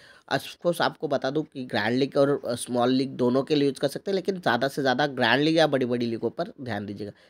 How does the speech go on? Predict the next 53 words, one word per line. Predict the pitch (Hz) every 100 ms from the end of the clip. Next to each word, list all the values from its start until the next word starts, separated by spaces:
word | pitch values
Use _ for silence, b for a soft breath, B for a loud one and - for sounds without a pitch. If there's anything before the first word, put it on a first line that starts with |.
| b
इस | 135 -
टीम | 143
को | 156
क्लोज | 151 107 104
करते | 131 123 165
हैं, |
सेव | - 110 110
कर | 117
लेते | 120 120
हैं। | 175 175 b b -
दूसरी | 123 151 156 165
टीम | 160 147
में | 135
आपको | 120 - 120
दिखा | 117 117
देता | 117 131
हूँ | -
किस | 127
तरह | 113
से | - 117
मैंने | 107 104
बनाई। | 101 98 98 _ b b -
दूसरी | 139 147 170 180
टीम | 175
में | 170 170
फिर | 165
से | 147 156 147
लिटल | 117 127 - 151
दास | 147 147 -
और | 143
जॉस | 135 123
बटलर | 123 120 127
को | 123 135
मैं | 123 120 - _
फिर | 113
से | -
ले | 131 123
लूँगा। | 123 135
अ, | 151 B B B -
नरूल | 123 127 127 139 165 160
हसन | 147 165
खेलते | 165 160 147 160
हैं | 156
तो |
आप | 139 143
ज़रूर | 135 113 120
उनको | 117 120 127
भी | 151
ट्राई | - 101 123
कर | - 113
सकते | 101 113 -
हैं, | 151
लेकिन, | 135 - 160